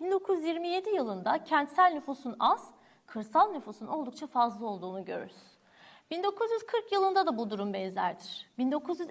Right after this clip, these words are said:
elli yılından sonra şehirlerde, biraz evvel de söylediğim gibi, sanayileşmenin devreye girmesiyle kent nüfusu hızla artış göstermiştir. Buna karşılık kırsal nüfusta da bir azalma görülür.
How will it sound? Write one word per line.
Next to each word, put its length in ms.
elli 240
yılından 440
sonra 600
şehirlerde, 960
biraz 220
evvel 280
de 80
söylediğim 540
gibi, 320
sanayileşmenin 1000
devreye 340
girmesiyle 640
kent 360
nüfusu 680
hızla 480
artış 480
göstermiştir. 880
Buna 200
karşılık 540
kırsal 420
nüfusta 540
da 240
bir 200
azalma 500
görülür. 580